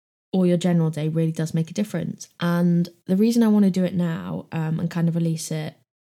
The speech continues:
uh, hopefully during the right time, like people coming out of lockdown period, is that I kind of don't want people to just forget about all the benefits they've had from, like, spending time with friends and family outdoors and walking around loads and just going straight back into their routine. I think it's so important and valuable for people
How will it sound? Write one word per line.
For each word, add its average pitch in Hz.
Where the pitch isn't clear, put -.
uh, 160
hopefully 170
during 160
the 165
right 160
time, 156
like -
people 160
coming 165
out 160
of 165
lockdown 170
period, 165
is 180
that 170
I -
kind 190
of 196
don't 214
want 208
people 180
to 175
just -
forget 175
about 175
all 170
the 165
benefits 165
they've 165
had 165
from, 160
like, 165
spending 170
time 160
with 160
friends 160
and 165
family 165
outdoors 156
and 170
walking 165
around 165
loads 165
and 165
just 165
going 170
straight 165
back -
into 165
their 165
routine. 160
I 165
think 165
it's -
so -
important 165
and 165
valuable 160
for 165
people 160